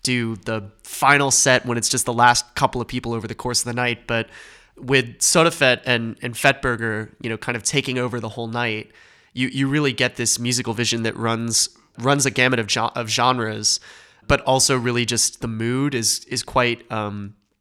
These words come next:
you sort of get one mood throughout the whole thing, kind of drawn on a bunch of different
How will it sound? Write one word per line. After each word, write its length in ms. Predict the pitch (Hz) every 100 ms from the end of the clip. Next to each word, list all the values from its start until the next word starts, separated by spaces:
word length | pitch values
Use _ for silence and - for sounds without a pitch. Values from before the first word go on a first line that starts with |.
| _ _ _ _
you 140 | 143
sort 160 | 135 175
of 80 | 135
get 160 | 143
one 260 | 127 139 127
mood 320 | 127 127 117 -
throughout 240 | 127 120
the 60 | 113
whole 180 | 120
thing, 500 | - 127 120 117 113 113 -
kind 160 | 127
of 100 | 113
drawn 300 | 101 123 127
on 80 | 123
a 40 | 113
bunch 300 | 123 113 117
of 240 | 101 -
different 380 | 135 - 117